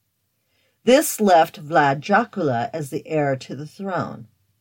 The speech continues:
He became leader in fourteen forty-eight, but his first reign would only last two months before the Hungarians would regain power over Wallachia.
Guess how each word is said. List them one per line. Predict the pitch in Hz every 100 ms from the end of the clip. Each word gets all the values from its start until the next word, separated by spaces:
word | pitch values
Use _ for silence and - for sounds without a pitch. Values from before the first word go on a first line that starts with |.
| _ _ _ _ _
He | 269 262
became | 311 262 262 262 226
leader | 170 160
in | 156 190 165
fourteen | 175 151 196 160
forty-eight, | 147 160 147 147 175 147 127 - _ _
but | 175 165
his | 160 160
first | - 190 160 -
reign | 165 165 143 156
would | 139
only | - 151 147 139
last | 117 123 -
two | - 151
months | 139 170 147 -
before | - 160 190 170
the | 180
Hungarians | 196 190 156 131 135 127 147 -
would | 143
regain | 143 139 131 127 143
power | 147 131 117 131 131
over | 147 135 147
Wallachia. | 160 165 190 208 214 - -